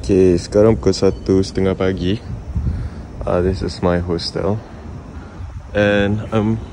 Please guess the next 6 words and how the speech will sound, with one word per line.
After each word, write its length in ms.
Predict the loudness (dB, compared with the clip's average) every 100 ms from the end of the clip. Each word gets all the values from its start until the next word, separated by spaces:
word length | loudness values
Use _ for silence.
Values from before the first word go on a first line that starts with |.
| -14 -14 -16 -2
walking 400 | 0 2 0 -4 -2
to, 400 | 0 2 0 -4 -8 -16 -14 -14 -14 -14 -12 -12 -8
uh, 320 | -6 -2 -4 -6 -6
Family 240 | -4 0 2
Mart 240 | 2 2
kot. 240 | 0 0